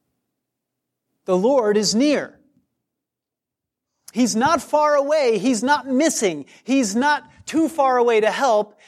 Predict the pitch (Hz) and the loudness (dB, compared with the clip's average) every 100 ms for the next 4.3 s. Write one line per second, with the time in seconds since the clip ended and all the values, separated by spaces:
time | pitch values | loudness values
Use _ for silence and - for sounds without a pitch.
0 | - - 262 220 226 285 285 - _ - | -14 -2 0 0 0 0 -2 -4 _ -6
1 | 285 285 - 262 247 233 233 226 214 220 | -2 -2 0 2 2 2 0 -2 -2 -2
2 | 254 269 262 254 247 240 247 240 226 208 | -2 -2 -2 -2 -2 -2 -2 -2 -2 -2
3 | 254 254 - 254 247 233 226 220 220 214 | -4 -4 -2 -4 0 0 2 2 2 0
4 | 214 175 226 | -2 -2 -2